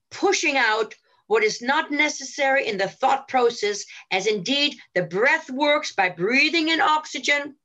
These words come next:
and pushing out the carbon diox-, uh, dioxide in and out.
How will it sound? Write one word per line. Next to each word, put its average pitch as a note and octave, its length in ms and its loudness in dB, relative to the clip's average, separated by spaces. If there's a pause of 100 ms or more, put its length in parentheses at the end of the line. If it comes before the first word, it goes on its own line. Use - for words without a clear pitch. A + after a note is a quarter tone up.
(440)
and F3 220 -2
pushing D4+ 400 0
out C4 280 2
the B3 100 -2
carbon B3+ 480 2
diox-, A#3 500 0 (340)
uh, G3+ 140 2
dioxide A#3 840 0 (600)
in B3+ 440 4
and C4+ 220 -2
out. G3 280 2